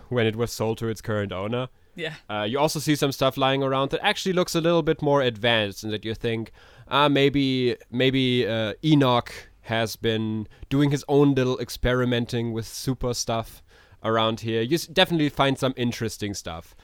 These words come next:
Speaker 1: and you find actually pretty good materials if you wanna build your own D I Y workbench.
Speaker 2: Okay, I'm definitely doing that. I think the thing that has stuck in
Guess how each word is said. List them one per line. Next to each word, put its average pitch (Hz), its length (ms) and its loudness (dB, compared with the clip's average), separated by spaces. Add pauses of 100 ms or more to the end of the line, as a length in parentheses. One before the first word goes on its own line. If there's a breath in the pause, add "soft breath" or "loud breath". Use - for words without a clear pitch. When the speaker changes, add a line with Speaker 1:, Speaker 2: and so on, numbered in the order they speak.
(120 soft breath)
Speaker 1:
and 143 160 2
you 165 60 0
find 156 480 4
actually 123 600 0 (340)
pretty 196 240 2
good 139 180 2
materials 107 560 -2
if 90 140 -16
you 107 40 -8
wanna 101 180 -2
build 101 200 -4
your 101 140 -4
own 98 100 -6
D 110 160 -6
I 95 140 -2
Y 92 200 -8
workbench. - 600 -18 (680)
Speaker 2:
Okay, 151 500 -12 (260)
I'm 170 280 -10 (280)
definitely 208 380 -4
doing 151 320 -10
that. - 320 -8 (600 soft breath)
I 202 60 -2
think 220 300 -2
the 180 280 -6
thing 262 360 0
that 202 120 -6
has 190 140 -6
stuck - 540 -8 (100)
in 180 420 -6